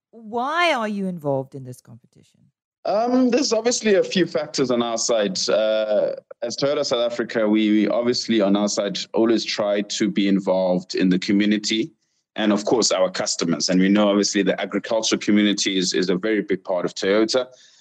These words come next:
Speaker 2: uh, and just generally the community. I mean, these days, uh, with the unemployment rate and, like, you know, with the youth struggling to get, uh, jobs and, uh, struggling to get motivation,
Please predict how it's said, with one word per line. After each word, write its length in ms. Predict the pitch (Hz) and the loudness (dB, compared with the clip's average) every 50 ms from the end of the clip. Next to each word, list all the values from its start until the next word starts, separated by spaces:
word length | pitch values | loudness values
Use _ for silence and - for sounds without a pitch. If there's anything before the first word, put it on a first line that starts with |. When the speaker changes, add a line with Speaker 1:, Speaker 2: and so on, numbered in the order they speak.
| _ _ _ _ - | _ _ _ _ -6
Speaker 2:
uh, 240 | 104 107 110 110 - - | -4 -2 -2 0 0 2
and 160 | 120 120 117 | 2 2 2
just 180 | 135 170 - - | 2 0 -2 0
generally 380 | - 135 131 135 127 120 120 | 0 0 2 2 2 2 2
the 120 | 110 107 104 | 2 2 0
community. 560 | - - 110 110 110 107 98 - - 92 87 | 2 2 2 4 4 2 2 0 0 -2 0
I 60 | 87 | 2
mean, 360 | 92 98 104 101 101 98 92 - - _ _ _ - - - | 2 4 4 4 4 2 0 -2 -6 _ _ _ -20 -6 -2
these 380 | 101 95 110 117 120 113 107 | 0 2 4 4 2 2 0
days, 580 | - 110 104 107 107 104 98 95 95 - - - | 0 -2 0 2 2 2 2 2 2 0 0 2
uh, 640 | - 82 95 92 90 92 90 87 - - - - | 2 4 4 4 4 4 2 2 2 2 0 -2
with 640 | - - 92 104 101 92 92 - - - - - - - | 0 2 2 2 2 0 -2 -6 -12 -18 -18 -18 -10 -6
the 120 | - - - | -6 -6 -2
unemployment 680 | 104 107 107 107 101 110 127 131 127 127 127 120 117 - | 0 2 2 4 4 4 4 4 4 4 4 4 4 2
rate 560 | 107 110 113 113 113 110 104 - - - - - | 2 4 4 4 4 4 2 0 -4 -6 -6 -6
and, 640 | - 95 95 98 98 95 98 95 92 92 92 - - - - - _ | -6 -6 -4 -2 -2 0 0 2 2 2 2 0 -2 -4 -6 -6 _
like, 220 | 98 95 92 92 | -6 -4 -2 0
you 80 | 101 104 | 0 2
know, 320 | 104 104 101 98 95 92 87 80 | 2 4 4 4 4 2 2 2
with 140 | 92 98 - | 0 0 0
the 100 | 104 98 | -2 2
youth 320 | 95 107 120 123 117 110 | 4 4 4 4 4 2
struggling 640 | - - - - - - 127 123 120 117 123 113 110 | 0 -2 -2 -2 0 0 0 2 2 2 2 2 2
to 140 | 110 - 101 | 2 0 -2
get, 360 | - 107 104 98 95 - - | 0 0 0 0 0 0 0
uh, 300 | 104 92 95 90 90 87 - - | 2 2 2 2 0 0 -2 -2
jobs 460 | - 117 120 120 117 117 117 104 101 | -2 0 2 2 2 2 0 0 0
and, 300 | 104 98 92 92 92 92 - _ _ _ _ _ _ - | 2 2 2 2 0 0 -4 _ _ _ _ _ _ -6
uh, 360 | 87 90 90 92 92 92 92 | -2 -2 0 2 2 2 2
struggling 480 | 92 - - 113 104 110 104 107 107 104 | 2 0 0 0 0 2 2 2 2 0
to 100 | 101 98 | 0 -2
get 140 | 98 - | -2 0
motivation, 840 | 98 92 98 98 - 92 92 101 113 123 127 - - 95 92 - | 0 0 2 0 0 0 2 2 2 2 2 0 0 0 0 0